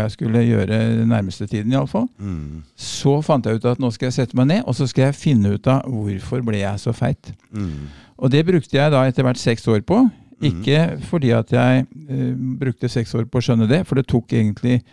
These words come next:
Speaker 1: ganske raskt så kom jeg, skjønte jeg litt hva som skjedde i kroppen
Speaker 2: Mhm.
Speaker 1: når jeg begynte å studere dette her, og, og, eh,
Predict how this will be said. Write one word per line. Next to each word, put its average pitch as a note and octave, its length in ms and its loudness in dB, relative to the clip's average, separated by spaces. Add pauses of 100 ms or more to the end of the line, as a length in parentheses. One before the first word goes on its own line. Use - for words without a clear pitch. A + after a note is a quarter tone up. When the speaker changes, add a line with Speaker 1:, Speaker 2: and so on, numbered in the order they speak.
(560)
Speaker 1:
ganske B2 240 2 (140)
raskt C3 340 0
så G3+ 140 2
kom C#3 240 4
jeg, B2+ 260 4
skjønte - 540 -2
jeg A#2 280 2
litt A2+ 300 -2
hva G#2+ 380 0
som B2 280 0
skjedde A2+ 360 0
i - 20 0
kroppen D#3 480 2 (300)
Speaker 2:
Mhm. A2 120 -8
Speaker 1:
når - 40 -4
jeg A#2+ 120 4
begynte A#2 280 2
å A2+ 40 -4
studere G#2 400 0
dette A2+ 220 0
her, F#3+ 340 4
og, C3 360 2 (840)
og, A#2+ 420 4
eh, C3 200 4